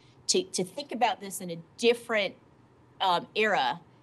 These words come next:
you know, had we been trying to build, uh, the first rocket to the moon, um,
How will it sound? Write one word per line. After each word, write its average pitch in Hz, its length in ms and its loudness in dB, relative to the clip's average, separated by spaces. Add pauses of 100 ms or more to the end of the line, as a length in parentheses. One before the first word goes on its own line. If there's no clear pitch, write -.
(440)
you 220 80 2
know, 196 140 6
had 196 260 -4
we 254 200 4
been 247 220 4
trying 220 440 0
to - 100 -14
build, 196 640 -2
uh, 185 80 0
the 175 80 -4
first 208 320 -4
rocket - 320 0
to 175 100 -10
the 165 60 -12
moon, 165 480 -4 (580)
um, 160 400 -6